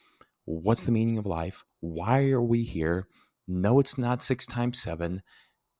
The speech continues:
equaling forty-two. No, it's not, uh, to be hedonistic and to play into all of your impulses and all of your desires, but it's also not about being ascetic and not,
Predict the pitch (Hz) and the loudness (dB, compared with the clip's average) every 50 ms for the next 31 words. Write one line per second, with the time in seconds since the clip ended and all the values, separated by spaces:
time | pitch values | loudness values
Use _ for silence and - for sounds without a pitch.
0 | _ _ _ _ - 101 95 - - 95 90 87 87 80 - - 85 85 80 80 | _ _ _ _ -6 -6 -4 -2 -2 -2 -2 -2 -4 -4 -4 -2 -2 -2 -2 -4
1 | - - 85 80 92 113 - _ _ - - - _ _ - 92 92 92 90 90 | -6 -6 -6 -6 -6 -8 -12 _ _ -20 -20 -20 _ _ -8 -6 -4 -2 2 2
2 | 87 85 85 107 131 143 135 - _ _ _ - 101 95 - - - 107 98 95 | 4 4 4 2 0 -2 -6 -12 _ _ _ -8 -6 -4 -4 -4 -2 -2 -4 -4
3 | 98 95 - - 101 - _ - 92 90 85 82 87 87 90 87 - - _ _ | -4 -8 -10 -12 -18 -18 _ -10 -8 -4 -4 -4 -4 -4 -6 -8 -12 -14 _ _
4 | _ _ _ _ _ - - - 98 98 95 92 - - 104 101 95 90 85 90 | _ _ _ _ _ -12 -8 -6 -4 -2 -2 0 0 2 2 2 2 0 -2 -2
5 | - - - 104 98 - - - 98 98 92 - - 95 87 - _ - - - | -4 -4 -4 -6 -8 -8 -8 -6 -6 -6 -6 -6 -6 -8 -8 -10 _ -14 -10 -6
6 | 82 87 87 87 87 90 87 - - - - 85 82 82 82 82 85 82 82 85 | -4 -2 0 0 0 -2 -2 -4 -6 -4 -4 -2 -2 -2 -2 -2 -2 0 0 0
7 | 85 82 - 85 82 80 82 - - 90 87 87 87 82 80 78 80 80 80 80 | -2 -2 -2 -2 -2 -2 -2 -4 -4 -4 -4 -4 -4 -4 -2 -2 -2 -2 -2 -2
8 | 82 78 78 76 85 80 82 80 78 78 82 82 85 92 87 - - 80 82 82 | -4 -4 -6 -6 -6 -4 -2 0 0 0 0 0 -2 -2 -4 -4 -6 -6 -4 -4
9 | 71 69 - - - 87 87 - 90 87 82 85 85 85 80 80 80 - 82 82 | -6 -6 -6 -4 -4 -4 -4 -2 -2 -2 -2 -2 -2 0 2 2 2 2 0 -2
10 | 82 82 80 80 - - - 85 85 87 98 - - 101 90 85 85 80 80 80 | -2 -2 -2 0 2 2 2 0 -2 -4 -4 -4 -2 -2 -2 0 -2 -2 -4 -4
11 | 82 | -6